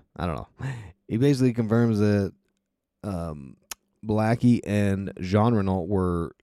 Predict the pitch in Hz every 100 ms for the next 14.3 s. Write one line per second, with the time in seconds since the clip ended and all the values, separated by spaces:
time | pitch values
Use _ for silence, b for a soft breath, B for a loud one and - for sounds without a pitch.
0 | _ _ _ - 98 104 113 120 101 107
1 | 90 104 - - - 92 95 98 95 -
2 | 98 - 92 117 98 92 92 101 113 85
3 | 82 - b b b b b b b b
4 | b 131 139 143 117 117 117 101 110 107
5 | 92 - 113 92 - 104 - - 110 120
6 | 107 - 110 98 95 101 107 107 107 110
7 | - 67 - 123 - _ _ - 98 95
8 | 104 117 90 101 113 95 90 90 - 107
9 | 101 95 107 92 92 107 76 - 98 113
10 | 107 113 113 - - _ _ _ _ _
11 | _ _ _ _ _ _ _ _ _ _
12 | _ _ _ _ _ - - - 101 95
13 | 104 110 - 107 101 98 98 95 - -
14 | 92 78 76